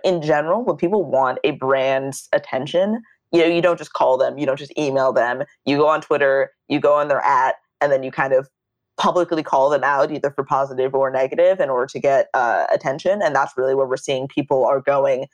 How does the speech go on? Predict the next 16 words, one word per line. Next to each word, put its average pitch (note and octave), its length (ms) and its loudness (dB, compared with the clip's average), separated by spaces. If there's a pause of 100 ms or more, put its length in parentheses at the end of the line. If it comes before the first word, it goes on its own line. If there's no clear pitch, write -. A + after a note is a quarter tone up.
(140)
to C#3 240 0
communicate C#3+ 540 -2
with A#2 180 -8
brands. C3+ 540 -4 (220)
So G#3+ 140 2
it's A3 120 -2
a C4 100 2
really C4 300 2
intelligent D3+ 480 -2
idea B2+ 420 0
for C3+ 80 -6
Twitter B2+ 320 -2
to - 140 -6
provide C#3 440 0
a C3+ 60 -2
space - 380 -4